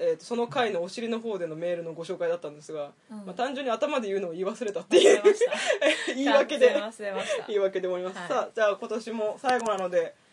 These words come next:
Speaker 1: 二千十七年皆様今年もありがとうございました。
Speaker 2: ありがとうござい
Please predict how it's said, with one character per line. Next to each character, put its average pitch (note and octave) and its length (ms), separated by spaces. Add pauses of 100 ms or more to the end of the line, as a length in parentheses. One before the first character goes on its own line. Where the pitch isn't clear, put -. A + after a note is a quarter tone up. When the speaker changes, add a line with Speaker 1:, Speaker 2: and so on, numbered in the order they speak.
(220)
Speaker 1:
二 F3 80
千 G3 180
十 F3+ 140
七 G#3+ 180
年 A3+ 140
皆 A3 160
様 G#3 200
今 G3+ 120
年 A3 180
も A3 100
あ A3 40
り B3+ 80
が C#4 120
と B3+ 100
う A#3+ 40
ご A3+ 120
ざ B3 140
い B3+ 60
ま C#4 120
し - 120
た。 A3+ 160
Speaker 2:
あ A3 40
り A3 80
が A3 120
と F#3+ 60
う - 40
ご F#3+ 60
ざ F#3+ 60
い - 20